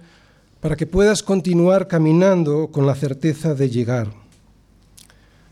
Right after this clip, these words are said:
Solo necesitas que el Espíritu Santo abra un poco más tus ojos,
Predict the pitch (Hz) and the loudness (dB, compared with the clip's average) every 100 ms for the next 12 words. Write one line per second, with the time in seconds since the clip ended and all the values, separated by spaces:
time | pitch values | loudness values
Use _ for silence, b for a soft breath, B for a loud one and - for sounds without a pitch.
0 | b - 170 202 214 190 196 214 220 - | b -6 -2 0 0 -2 -4 -2 -4 -4
1 | 185 170 - 196 196 - 202 202 190 190 | -4 -4 -6 -6 -6 -4 -4 -2 -2 0
2 | 196 - 208 226 214 175 151 151 139 - | -2 -2 -6 -4 -6 -4 -2 0 -2 -6
3 | - - 120 - 190 131 117 107 120 143 | -12 -14 -8 -4 -4 -4 -10 -10 -10 -14
4 | - | -16